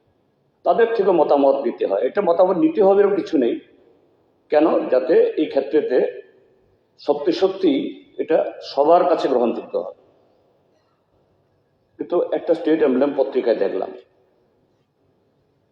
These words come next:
এটা না রিপ্রেজেন্ট করে আমাদের কালচারকে, না রিপ্রেজেন্ট করে আমাদের ইতিহাসকে, না রিপ্রেজেন্ট করে আমাদের নেচারকে, না রিপ্রেজেন্ট করে আমাদের ট্র্যাডিশনকে।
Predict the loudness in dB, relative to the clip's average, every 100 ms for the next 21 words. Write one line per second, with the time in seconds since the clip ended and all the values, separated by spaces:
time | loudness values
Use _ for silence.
0 | _ _ -2 0 2 2 2 2 0 0
1 | 0 2 4 4 2 0 0 0 0 -2
2 | -2 -8 -10 -16 _ _ _ _ _ _
3 | _ _ _ _ -20 _ _ -4 2 4
4 | 4 2 2 2 2 2 4 2 0 -2
5 | 2 2 2 -4 -8 -10 -18 _ _ _
6 | _ _ _ _ _ _ _ _ -4 2
7 | 4 4 2 0 2 2 2 2 2 2
8 | 2 2 2 2 2 -2 -8 -10 -20 -20
9 | -20 _ _ _ _ _ _ _ -4 0
10 | 2 4 2 0 -2 -2 0 2 2 2
11 | 0 -2 -4 -12 -6 -2 -2 -4 -8 -8